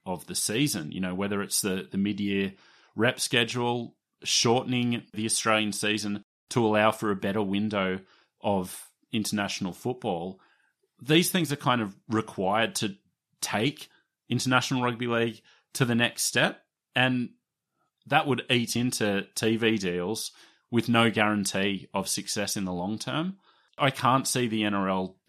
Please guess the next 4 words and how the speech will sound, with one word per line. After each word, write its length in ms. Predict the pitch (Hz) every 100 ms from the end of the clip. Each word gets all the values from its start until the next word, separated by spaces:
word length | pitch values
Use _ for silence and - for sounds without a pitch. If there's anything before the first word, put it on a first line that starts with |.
| _ -
changing 440 | 117 104 95 92
course 480 | - 98 123 - - -
so 220 | - 110
dramatically. 720 | 104 101 104 131 - 160 196